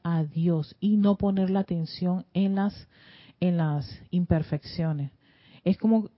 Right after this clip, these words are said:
como cada vez que nosotros regresamos a, a, nos pasan cosas en nuestro mundo exterior, si yo lo viese así, desde mi punto de vista como Erika, en la práctica,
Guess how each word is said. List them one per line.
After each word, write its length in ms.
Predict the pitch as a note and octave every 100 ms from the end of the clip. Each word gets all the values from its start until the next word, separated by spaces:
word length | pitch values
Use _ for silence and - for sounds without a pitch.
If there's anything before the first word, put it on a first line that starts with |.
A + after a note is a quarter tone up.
| _ _ _
como 260 | F#3 F#3
cada 260 | - G#3 A3
vez 120 | A3+
que 80 | B3
nosotros 500 | G#3+ - G#3 A3 G#3 F3+
regresamos 800 | E3+ F#3+ F3+ F3+ - G#3+ G#3+ A3
a, 240 | G3+ F3 - - - _ -
a, 520 | F#3 F3 E3 D#3 D3 - - _ _ _
nos 160 | F#3+ G3
pasan 320 | G#3+ A3+ B3
cosas 280 | - A#3+ A#3
en 60 | F#3
nuestro 200 | F3 F3+
mundo 280 | G3 A3
exterior, 560 | B3 - A#3 B3 G#3 A3+ - - - _ _ -
si 220 | - F#3+
yo 80 | G3+
lo 120 | A3
viese 320 | A3 A#3 -
así, 300 | G#3+ - A3+
desde 200 | F3+ F3
mi 100 | F3
punto 260 | E3 G3+ A3
de 60 |
vista 200 | G#3+ -
como 240 | G#3 F3 E3+
Erika, 260 | F#3+ F#3+
en 40 | D#3+
la 80 | D#3
práctica, 500 | G#3+ G#3+ F#3+ F3+